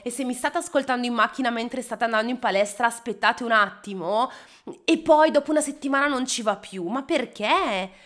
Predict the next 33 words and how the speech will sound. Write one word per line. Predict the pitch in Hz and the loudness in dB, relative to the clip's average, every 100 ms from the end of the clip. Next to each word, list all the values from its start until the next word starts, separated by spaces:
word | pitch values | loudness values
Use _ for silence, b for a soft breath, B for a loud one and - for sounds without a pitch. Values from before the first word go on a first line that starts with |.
| B | B
Perché | 330 - 302 | -2 0 0
non | 302 285 | -2 -2
fa | 277 | -4
per | 285 262 | -2 -2
lui, | 240 285 | -2 -2
perché | - 269 262 | -2 -4 -4
non | 262 | -4
c'è | 262 262 | -4 -4
motivazione, | 254 262 240 254 - 294 339 | -4 -4 -4 -6 -6 -4 -4
perché | 339 311 381 | -6 -8 -6
non | 392 311 | -4 -2
era | 330 392 | -2 -4
il | 285 | -4
desiderio | 285 277 208 269 320 349 381 - | -4 -4 -4 -4 -4 -4 -8 -10
reale. | - 262 233 151 170 - _ _ _ _ _ _ _ b b b b b | -10 -8 -8 -12 -20 -20 _ _ _ _ _ _ _ b b b b b
E | 254 | -4
infine, | 233 226 - 139 139 202 254 b b b | -4 -6 -8 -8 -4 -4 -4 b b b
un | 196 202 | -6 -4
altro | 190 202 | -4 -6
degli | 185 185 | -6 -6
errori | 180 226 180 | -6 -8 -10
più | 226 | -10
grandi | 202 160 143 156 202 | -8 -8 -8 -8 -8
è | 196 | -8
che | 220 | -10
il | 208 | -10
fatto | - - 202 | -10 -10 -12
che | 202 | -8
a | 196 | -6
volte | 196 139 117 151 - | -4 -4 -4 -10 -10
i | 160 160 - 190 | -8 -8 -10 -12
propositi | 220 180 151 156 190 190 | -12 -10 -10 -8 -10 -10
sono | - 165 175 | -8 -8 -8